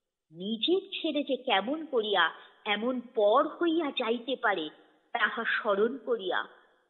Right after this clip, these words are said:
হরিমোহন বারংবার অশ্রুপাত করিতে লাগিলেন।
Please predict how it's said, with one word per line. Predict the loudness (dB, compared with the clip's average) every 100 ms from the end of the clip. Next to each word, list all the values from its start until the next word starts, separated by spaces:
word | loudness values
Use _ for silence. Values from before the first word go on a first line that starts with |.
| -2
হরিমোহন | 0 2 2 2 0 -6 -4
বারংবার | 0 0 0 -4 -4 0 2 2 -2 -10 -20 _ -4
অশ্রুপাত | -4 -4 -8 -8 -4 -6 -6 -8 0
করিতে | 2 2 2
লাগিলেন। | 2 0 -4 -8